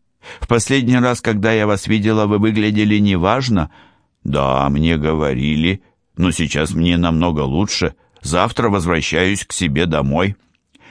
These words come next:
Силка смущенно улыбается. «Приятно было повидаться. Берегите себя».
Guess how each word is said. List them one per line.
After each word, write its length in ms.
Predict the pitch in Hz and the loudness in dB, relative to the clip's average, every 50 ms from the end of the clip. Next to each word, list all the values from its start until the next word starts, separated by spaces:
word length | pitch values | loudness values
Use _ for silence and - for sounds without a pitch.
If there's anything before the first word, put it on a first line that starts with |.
| - - | -20 -14
Силка 520 | - - - 104 117 147 156 147 - 147 143 | -10 -6 -2 0 0 0 0 0 -2 -2 -2
смущенно 720 | - - 104 104 95 - - - 101 110 110 110 110 98 | -2 0 0 0 0 0 -2 -2 0 0 2 2 2 2
улыбается. 840 | 92 85 82 82 71 67 71 69 69 71 73 - - - 85 78 - _ _ _ _ _ - - - - - - | 0 0 0 0 0 0 0 0 0 0 -2 -4 -6 -4 -4 -4 -6 _ _ _ _ _ -20 -20 -20 -16 -6 0
«Приятно 540 | 123 123 117 117 135 147 - - 147 139 | 2 2 4 4 2 0 -2 -2 -2 0
было 260 | 117 110 131 131 131 123 | 2 2 2 2 0 0
повидаться. 840 | - 127 117 110 113 98 85 90 90 92 92 - - - 101 95 - _ _ _ _ _ | 0 -2 0 0 0 0 0 0 0 0 -2 -4 -4 -4 -4 -4 -6 _ _ _ _ _
Берегите 640 | - 123 151 151 156 143 107 92 101 98 87 - 101 95 | -2 0 0 2 0 0 0 0 0 0 0 0 -2 -2
себя». 440 | - - 110 92 90 95 95 98 | -2 -2 -2 -2 0 0 -2 -2